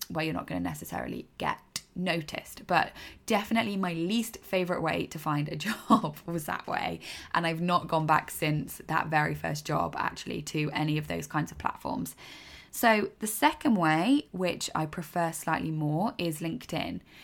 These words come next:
Now, I like LinkedIn for a couple of reasons. One, it's a two-way street on LinkedIn, so you can get approached,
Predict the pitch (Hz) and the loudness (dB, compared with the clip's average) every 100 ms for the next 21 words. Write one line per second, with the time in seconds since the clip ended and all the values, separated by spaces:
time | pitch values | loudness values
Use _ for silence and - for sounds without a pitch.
0 | - - 185 175 - - 185 208 262 - | -12 0 2 2 2 0 2 4 4 2
1 | 247 247 165 160 165 160 - 156 165 160 | -2 0 -4 -4 -4 -6 -6 -6 -4 -4
2 | 151 151 156 175 160 151 156 175 196 262 | -2 -2 -4 -4 -4 -4 -4 2 6 6
3 | 302 294 190 - - - 175 165 156 - | 6 0 -6 -8 -6 0 2 2 0 -2
4 | 156 165 - 160 151 147 147 170 196 175 | 0 0 -2 -2 -2 -4 -4 -4 0 2
5 | 160 151 - - - 208 269 277 208 185 | 2 -2 -16 -16 0 8 8 6 0 0
6 | - - - 147 190 - - - - | 0 -2 -2 0 0 -2 -8 -10 -10